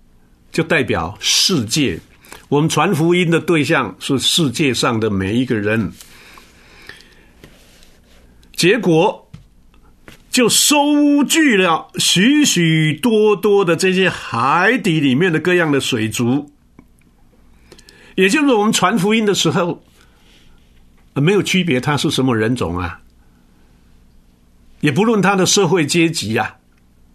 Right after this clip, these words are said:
背景啊、有什么样的条件，凡生而为人都是我们传福音的对象。结果说把这个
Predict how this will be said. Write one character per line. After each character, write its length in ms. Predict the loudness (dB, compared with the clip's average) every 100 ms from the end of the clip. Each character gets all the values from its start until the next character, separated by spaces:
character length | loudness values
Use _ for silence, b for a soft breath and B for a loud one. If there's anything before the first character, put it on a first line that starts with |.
| -6
背 220 | 0 0 0
景 260 | 0 0
啊、 240 | 0 -2 -6 _
有 120 | -4
什 120 | -2 0
么 80 | 0
样 120 | 0
的 40 |
条 160 | -2 -2
件， 240 | -2 -4 B B B B -12
凡 280 | -4 -2 0
生 300 | 0 2 2
而 120 | 2
为 160 | 2 2
人 280 | 2 -2 -2
都 580 | 0 2 2 2 2 2
是 280 | 0 -2 0
我 180 | 0 0
们 140 | -2
传 320 | -2 -2 -2
福 200 | -2 0
音 200 | 2 0
的 280 | 0 -4 -8 -18 b b b b _
对 220 | -2 -2 -2
象。 460 | -2 -2 -2 -6 -14 -20 _ -20 _ -20 -20 _ _ _ _ -20 _ -20 B B B B B B
结 160 | -2 0
果 200 | 2 2
说 240 | 2 2 2 -4 _
把 420 | 0 2 2 0
这 140 | 0 0
个 360 | 0 0 -4